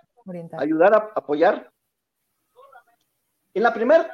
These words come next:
Speaker 2: denuncia que hicimos por la falta de pago en la función pública, no se ha abierto la carpeta de investigación.
Speaker 1: ¿Por
Speaker 2: Y en
Speaker 1: qué?
Speaker 2: la segunda den-, y en la segunda denuncia,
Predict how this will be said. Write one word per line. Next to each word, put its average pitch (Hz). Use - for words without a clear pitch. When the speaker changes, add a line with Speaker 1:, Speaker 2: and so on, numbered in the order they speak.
Speaker 2:
denuncia 285
que 226
hicimos 226
por 175
la 165
falta 294
de 240
pago 220
en 190
la 175
función 226
pública, 208
no 185
se 240
ha -
abierto 247
la 226
carpeta 220
de 208
investigación. 190
Speaker 1:
¿Por 185
Speaker 2:
Y 214
en 233
Speaker 1:
qué? 240
Speaker 2:
la 226
segunda 302
den-, 302
y 185
en 240
la 247
segunda 311
denuncia, 294